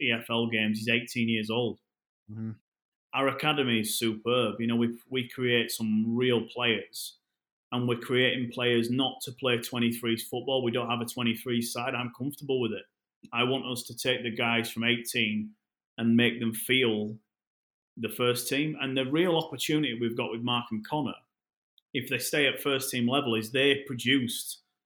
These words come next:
Speaker 1: or helped produce, shall we say, nearly half of the players that we will have in our squad next year or have in this year in the, in the young boys. And their methods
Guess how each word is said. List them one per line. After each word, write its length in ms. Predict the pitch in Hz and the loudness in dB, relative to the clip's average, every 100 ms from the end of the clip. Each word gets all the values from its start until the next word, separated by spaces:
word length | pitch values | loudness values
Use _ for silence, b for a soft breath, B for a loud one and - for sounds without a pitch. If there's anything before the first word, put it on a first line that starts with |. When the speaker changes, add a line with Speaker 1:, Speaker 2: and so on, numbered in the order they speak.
| _ _ _ - | _ _ _ -8
Speaker 1:
or 140 | 104 | -4
helped 340 | 120 143 147 - | 0 0 -2 -10
produce, 340 | 120 120 113 | -2 0 0
shall 220 | - 113 | -2 -2
we 80 | 110 | -2
say, 240 | 110 113 | -2 0
nearly 320 | 113 117 113 110 | 2 2 2 -2
half 320 | 131 127 120 120 | -4 -4 -4 -6
of 60 | |
the 120 | 110 - | -8 -2
players 340 | 131 123 110 | 2 2 2
that 140 | 110 113 | -2 0
we 120 | 117 | 2
will 200 | 117 110 | 2 -2
have 180 | 113 113 | -2 -2
in 80 | |
our 160 | 113 110 | -2 -4
squad 280 | - 113 110 | -6 -6 -2
next 340 | 123 135 - | -2 -2 -4
year 260 | 113 107 107 - _ _ _ _ | -4 -4 -4 -10 _ _ _ _
or 180 | 120 113 | 0 0
have 200 | 123 117 | 2 2
in 120 | 117 | 2
this 220 | 113 123 - | 2 0 2
year 320 | 143 175 - _ _ _ _ - _ _ | 2 2 -4 _ _ _ _ -20 _ _
in 140 | 131 123 | -4 -2
the, 80 | 117 | 0
in 160 | 120 | 0
the 80 | 120 | 2
young 240 | 123 131 | 2 0
boys. 540 | 120 131 165 160 - - - | 2 2 2 0 -6 -10 -6
And 460 | 123 127 127 117 - _ _ _ _ _ | -2 -2 -2 -6 -14 _ _ _ _ _
their 420 | 120 123 143 147 | -10 -2 2 4
methods 760 | 135 143 151 - 117 110 - - | 4 4 2 0 -2 -2 -8 -10